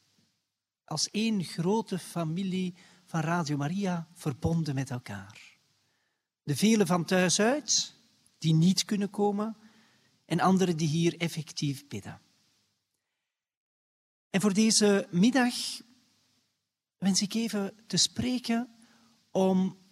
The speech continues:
eigenlijk na te gaan wie de heilige maagd Maria echt is. En natuurlijk, wij kennen Maria als de moeder van Jezus, als onze hemelse moeder.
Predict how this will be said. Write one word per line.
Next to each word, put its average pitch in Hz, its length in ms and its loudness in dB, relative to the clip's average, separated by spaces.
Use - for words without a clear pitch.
eigenlijk 262 400 2
na 220 360 4
te 214 160 -2
gaan 220 480 -2
wie 247 260 6
de 208 120 4
heilige 208 560 2
maagd 233 420 0
Maria 214 540 0
echt - 380 -4
is. - 560 0
En 185 100 2
natuurlijk, 233 680 4
wij 151 140 2
kennen 220 320 4
Maria 196 640 4
als 151 280 0
de 139 80 -2
moeder 143 320 0
van 127 220 -2
Jezus, 214 640 -2
als 131 200 -8
onze 139 220 -6
hemelse 165 600 2
moeder. 233 540 0